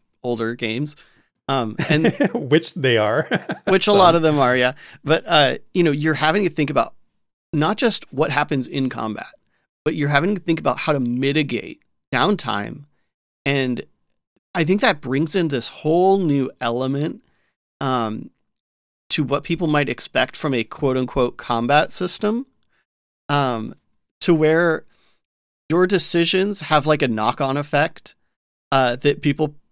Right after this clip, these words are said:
Speaker 1: don't really have to think about with a modern game. Um, I'm wondering
Speaker 2: Yeah.
Speaker 1: if that's gonna be received well,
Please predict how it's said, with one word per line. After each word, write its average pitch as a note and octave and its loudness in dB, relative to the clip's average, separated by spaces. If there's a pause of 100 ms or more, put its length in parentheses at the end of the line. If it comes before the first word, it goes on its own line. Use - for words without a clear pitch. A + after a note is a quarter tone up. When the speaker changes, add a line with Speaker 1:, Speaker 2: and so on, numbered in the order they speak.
(120)
Speaker 1:
don't C#3 -4
really D3+ 0
have D3 -2
to D#3 -6
think C#3+ -4
about B2 0
with B2 -8
a A#2 -6
modern G2+ -6
game. G#2 -12 (260)
Um, A2 -8 (800)
I'm C#3+ 2
wondering D3+ 2
Speaker 2:
Yeah. D#3+ 2
Speaker 1:
if D3 -12
that's A#2 -2
gonna A#2+ -6
be B2 -2 (1300)
received C#3 -2
well, G#3 -2